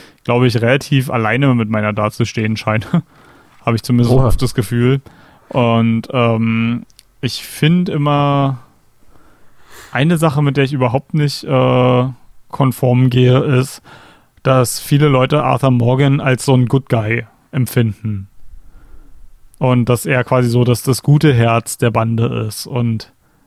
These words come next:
Speaker 1: Arthur Morgan ist ein schlimmer Verbrecher. Und ich hab das Gefühl, dass diese,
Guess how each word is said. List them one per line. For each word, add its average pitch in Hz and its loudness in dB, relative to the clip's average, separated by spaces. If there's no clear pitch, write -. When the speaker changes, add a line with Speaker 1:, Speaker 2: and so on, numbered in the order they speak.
Speaker 1:
Arthur 156 2
Morgan 120 0
ist - -6
ein 113 -6
schlimmer 147 2
Verbrecher. 117 0
Und 135 2
ich 127 -2
hab 127 -2
das - -4
Gefühl, 135 0
dass - -2
diese, 123 0